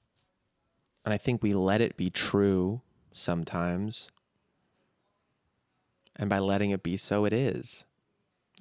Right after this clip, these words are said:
Overwhelmingly. And I've been trying to let some other things be true. That I am enough. And that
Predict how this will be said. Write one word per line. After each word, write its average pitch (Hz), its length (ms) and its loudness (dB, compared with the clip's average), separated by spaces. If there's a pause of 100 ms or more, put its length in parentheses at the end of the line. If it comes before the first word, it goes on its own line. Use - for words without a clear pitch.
(160)
Overwhelmingly. 98 960 -2 (2500)
And 101 120 0
I've 98 100 0
been 98 140 -2
trying 113 320 2
to 104 60 -4
let 95 180 -2
some 101 160 -6
other 113 180 0
things 71 300 -12
be 69 160 -8
true. 57 440 -8 (1500)
That 98 100 -2
I 87 140 0
am 73 360 -8 (1400)
enough. 87 640 -4 (3000)
And 110 160 -2
that 107 280 2